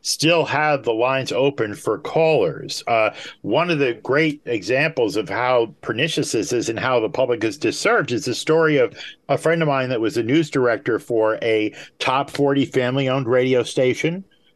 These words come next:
uh, in around the Jersey Shore area. It got to be so robust. They had six or seven reporters, which is a very healthy local radio station in terms of the profile of the workforce. That's the kind of station that can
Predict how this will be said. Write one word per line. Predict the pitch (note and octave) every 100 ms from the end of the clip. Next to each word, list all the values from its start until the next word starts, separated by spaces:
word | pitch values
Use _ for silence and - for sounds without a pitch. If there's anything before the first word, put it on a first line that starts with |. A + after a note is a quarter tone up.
| -
uh, | A2 A2 G#2+
in | - B2+ C#3+ C#3+ C3
around | A2+ B2+
the | C3
Jersey | G#2+ C3 A2+ D3+
Shore | - D3 C#3+
area. | B2+ B2+ C#3 D3+ E3 - _ _ -
It | A#2+ -
got | B2+ -
to | D3
be | A2
so | - C#3+ C3
robust. | C#3+ C3+ C3+ C#3 D#3 -
They | G#3+
had | G#2+ A2 D3+
six | D3+ D3+
or | D#3
seven | C3+ D3+ B2 B2
reporters, | G#2 - B2+ C3 E3 C#3
which | G#2
is | G#2+
a | F#2
very | D#2 A#2 B2+
healthy | F#2+ A#2+ A#2 B2 A2+ - - - -
local | G#2 B2+ C3 B2
radio | G#2 A2+ C3 B2+
station | - C3+ C3 - D#3
in | C3+
terms | F#2+ B2 F#2+
of | F#2
the | F#2+
profile | - A2+ - A#2+ A2+
of | F#2
the |
workforce. | E2+ A2 - - E3 D#3+ - - - -
That's | C3+ F3 D#3+
the | E3+
kind | D3 E3 D#3
of | -
station | D#3 D3+ C#3+ D3 B2
that | A#2+ - - _
can | - C3+ B2